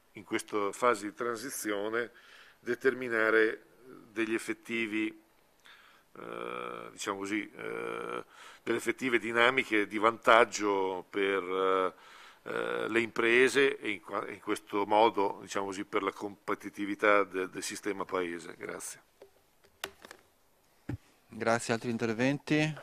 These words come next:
Speaker 2: Allora, le, le, le ritorniamo la, la parola, dottoressa, una risposta, diciamo, rapida, se poi, eh,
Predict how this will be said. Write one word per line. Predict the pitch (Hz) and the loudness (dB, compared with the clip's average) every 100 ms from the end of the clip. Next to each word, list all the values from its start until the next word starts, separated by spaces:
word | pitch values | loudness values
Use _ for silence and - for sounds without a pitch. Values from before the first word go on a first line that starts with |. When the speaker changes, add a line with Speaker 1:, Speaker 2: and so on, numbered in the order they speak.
| - _ _ - - _ _ _ | -18 _ _ -20 -20 _ _ _
Speaker 2:
Allora, | - 110 113 110 - | 0 4 4 2 -6
le, | - 107 110 113 117 | -12 -6 -2 -2 -2
le, | 113 113 120 127 131 | -4 -4 -4 -4 -4
le | 120 131 | -4 -2
ritorniamo | 135 147 135 156 160 | -2 -4 -2 -2 0
la, | 135 131 127 123 117 | 2 4 6 6 4
la | 113 113 120 | 2 0 -2
parola, | - 131 143 160 170 160 139 123 110 | 0 4 6 6 6 6 8 8 6
dottoressa, | 110 - 135 156 - 175 165 135 | 4 2 2 2 2 6 6 6
una | 107 104 101 101 104 104 | 2 -2 0 0 0 0
risposta, | 101 - 110 - 107 104 101 98 98 92 90 | -2 0 0 2 2 4 4 4 2 2 0
diciamo, | 92 90 - 104 | -2 -4 -2 2
rapida, | 104 127 143 120 | 6 8 8 4
se | 104 110 | 0 -2
poi, | - 110 110 104 98 - - - - _ - | 4 6 8 6 4 0 -12 -20 -20 _ 2
eh, | 95 95 92 92 | 6 8 8 6